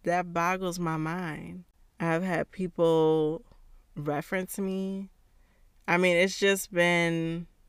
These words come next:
it's been a blessing. And like I said, that's all external stuff, but internally,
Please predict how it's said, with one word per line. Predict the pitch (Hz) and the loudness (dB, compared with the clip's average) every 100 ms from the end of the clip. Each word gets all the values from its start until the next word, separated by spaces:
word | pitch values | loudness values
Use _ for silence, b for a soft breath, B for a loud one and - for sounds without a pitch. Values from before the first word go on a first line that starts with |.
| _ _ _ - | _ _ _ 0
it's | 175 190 | 0 2
been | 196 | 0
a | 180 | 0
blessing. | 165 165 170 - - 170 170 B B B B | 0 -2 -4 -10 -10 -12 -16 B B B B
And | 170 | 0
like | 175 170 | 2 2
I | 151 | 0
said, | 156 180 180 165 156 156 | 0 0 2 2 0 0
that's | 180 196 | 0 0
all | 180 156 | 0 0
external | 156 - 151 165 185 | -2 -4 -2 -2 -4
stuff, | - 190 196 | -4 -4 -4
but | 165 | -6
internally, | - 156 185 220 220 233 233 247 240 | -4 -4 -2 0 0 0 -2 -2 -4